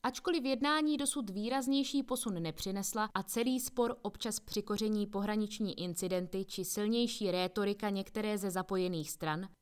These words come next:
vyostření konfliktu například do podoby významnějšího ozbrojeného plnohodnotného konfliktu zapojených států není pravděpodobné. Společná dohoda na Nilu je v zájmu všech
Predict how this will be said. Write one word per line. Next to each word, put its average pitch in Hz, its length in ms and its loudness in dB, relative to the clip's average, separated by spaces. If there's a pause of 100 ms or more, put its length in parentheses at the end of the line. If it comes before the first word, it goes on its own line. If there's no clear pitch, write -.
vyostření 269 600 4
konfliktu 240 540 0
například 226 600 0
do 180 160 -2
podoby 220 400 2
významnějšího 226 920 2
ozbrojeného 226 720 2
plnohodnotného 220 920 2
konfliktu 208 640 0
zapojených 208 600 2
států 175 600 2 (120)
není 190 300 2
pravděpodobné. 156 720 0 (360)
Společná 302 580 2
dohoda 220 400 6
na 175 160 2
Nilu 214 280 4
je 208 160 6
v 180 40 -6
zájmu 185 460 6
všech - 440 -8